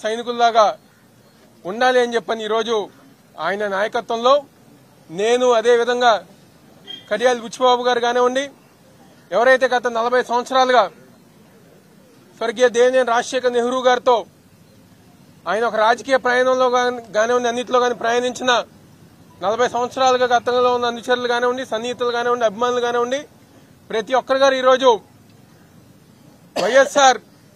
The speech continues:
పార్టీలో జగన్మోహన్ రెడ్డి గారు ఒక నాయకత్వంలో చేరాం. అదేవిధంగా రాబోయే రోజుల్లో ఆయన కింద పనిచేసి ఏదైతే ఆయన ఇది కష్టపడుతున్నారో దానికి అనుగుణంగా మేమందరం గారు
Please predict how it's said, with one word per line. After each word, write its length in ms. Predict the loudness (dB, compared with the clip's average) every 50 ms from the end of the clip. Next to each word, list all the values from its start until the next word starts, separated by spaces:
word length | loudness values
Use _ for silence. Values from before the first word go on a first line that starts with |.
| -2 2
పార్టీలో 440 | 2 2 2 0 -2 2 4 4 4 4 0 -4 -12 -20 _ _ -20 -20 -20 -20 _ -10 -4
జగన్మోహన్ 500 | -2 0 0 0 0 2 2 2 4 2
రెడ్డి 120 | 0 -2 0 -2
గారు 100 | -2 -2
ఒక 100 | -2 -4 -2
నాయకత్వంలో 580 | 0 0 0 0 0 -2 -2 0 0 2 2 2 2 0 -4 -12 -20 -20 -20 -20 -20 -20 -20 -20 -20 -20 -20 -20 -20 -20 -20 -20 -20 -12 -2
చేరాం. 420 | 2 4 6 6 6 6 4 2 0 -2 -6 -16 -20 -20 -20 -20 -20 -20 -20 -20 -20 -20 -10 -4 0
అదేవిధంగా 440 | 4 6 6 6 6 4 2 2 4 4
రాబోయే 260 | 4 6 6 6 6 6
రోజుల్లో 360 | 6 4 4 2 2 4 4 4 2 -2 -6 -16 -20 -20 -20 -20 -20 -20 -20 -20 -20 -20 -20 -12 -6 0 2
ఆయన 220 | 4 4 6 6 4 4 4 2 0 -4 -12 -20 -20 -20 -20 -20 -20 -20 -20 -20 -16 -10
కింద 180 | -8 -4 0 0 0 0
పనిచేసి 460 | 0 -2 0 0 -2 -2 -2 -4 -6 -6 -6 -10 -16 -20 -20 -20 -20 -20 -20 -18 -6 2 4 6
ఏదైతే 300 | 6 6 6 4 4 2 4
ఆయన 160 | 4 4 4 2 2 0 -2 -8 -20 -20 -20 -20 -20 -20 -20 -20 -18 -16
ఇది 160 | -12 -12 -12 -14 -14 -20 -20 -20 -20 -20 -20 -10 -4 -4
కష్టపడుతున్నారో 680 | -2 0 2 4 4 4 4 4 2 4 6 6 6 4 2 -6 -12 -6 -2
దానికి 220 | -2 -2 -2 -2
అనుగుణంగా 300 | -4 0 0 0 0 0 0
మేమందరం 300 | -2 -2 -2 -2 -2 0 0
గారు 100 | -2 -2